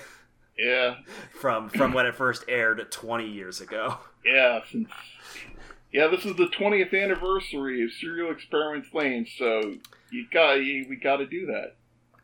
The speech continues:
Speaker 1: Yeah, and our future has gotten a lot more cyberpunk dystopia since then, so it'll be interesting to see, uh, uh, how, how much is still relatable about Serial Experiments Lain and, and whether any predictions it made has sort of come to pass.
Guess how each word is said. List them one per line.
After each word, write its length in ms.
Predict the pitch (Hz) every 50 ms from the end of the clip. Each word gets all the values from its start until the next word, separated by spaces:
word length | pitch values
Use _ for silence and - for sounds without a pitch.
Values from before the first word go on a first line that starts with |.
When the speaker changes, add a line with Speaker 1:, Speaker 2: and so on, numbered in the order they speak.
| _ _ _ -
Speaker 1:
Yeah, 440 | 120 113 113 120 120 117 110 104
and 80 | 113 120
our 120 | 127 127 123
future 400 | - - 175 185 180 - 175 151
has 160 | 147 139 123
gotten 300 | - 143 131 143 147 139
a 60 | 131
lot 320 | 123 127 135 135 139 139 135
more 200 | 131 127 127 120
cyberpunk 680 | - - 143 135 139 135 131 131 - 143 139 135 135
dystopia 600 | - 120 - - 139 131 127 127 120 104 95 92
since 280 | - - 104 98 98 -
then, 260 | - 104 98 98 98
so 120 | - - 110
it'll 80 | 104 101
be 160 | 107 107 101
interesting 420 | 110 110 117 107 - - 113 107 101
to 80 | 95 98
see, 400 | - - 113 110 107 104 101 98
uh, 220 | 92 87 87 85 - - _ - - - - _ _ _ -
uh, 500 | 98 98 95 92 90 90 90 87 87 - - _ _ -
how, 280 | - - 117 117 117 113
how 260 | 117 117 113 110 110
much 360 | 110 110 110 110 110 - - - 110
is 320 | 113 107 104 101 95 92
still 240 | - - - 113 110
relatable 760 | 107 104 101 98 101 104 101 98 92 92 87 87 87 - 87
about 420 | 90 92 90 90 90 90 87 - _ _ _ _ _ _ _ _ _ _ _
Serial 340 | - - - 120 117 107 104
Experiments 520 | 98 - - 110 101 98 98 95 90 -
Lain 260 | 104 101 98 95 92 92
and, 180 | 90 90 90 -
and 260 | 90 95 92 92 90 _ _ _ 110
whether 380 | 104 104 98 98 98 98 98 -
any 360 | - 101 110 110 104 101 104
predictions 600 | 95 - - - 107 110 104 - - 104 92 95
it 120 | 98 -
made 240 | 98 98 92 92 90
has 340 | 90 92 92 85 - - - -
sort 240 | - - 110 95 92
of 100 | 87 -
come 220 | - 98 95 95
to 100 | - -
pass. 640 | - - - 101 98 95 101 - - - - -